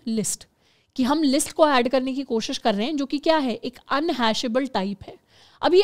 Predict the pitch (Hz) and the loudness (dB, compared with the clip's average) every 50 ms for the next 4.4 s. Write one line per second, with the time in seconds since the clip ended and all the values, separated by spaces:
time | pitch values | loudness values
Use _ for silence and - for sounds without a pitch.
0 | - - - 302 349 381 415 359 294 330 320 302 - 349 294 339 339 311 - 277 | 4 2 0 0 2 2 2 0 2 0 0 0 0 0 2 0 0 2 2 0
1 | 269 269 - - 277 - 277 240 202 202 190 - 294 - - - - - - - | 0 0 0 -2 -2 0 0 0 0 0 -4 -8 -10 -12 -12 -14 -18 -18 -20 -20
2 | - - - _ _ _ _ - 254 294 285 - 370 381 370 349 330 339 330 - | -20 -20 -20 _ _ _ _ 2 4 6 8 8 6 6 6 2 0 0 0 0
3 | 320 269 302 311 - 349 - - 247 240 240 254 262 262 285 269 226 220 208 202 | 0 2 2 2 4 2 2 2 2 2 2 2 2 0 -2 -2 -2 -2 -2 0
4 | 208 202 196 196 - - 330 403 | 0 0 -2 -2 -6 -10 -12 -12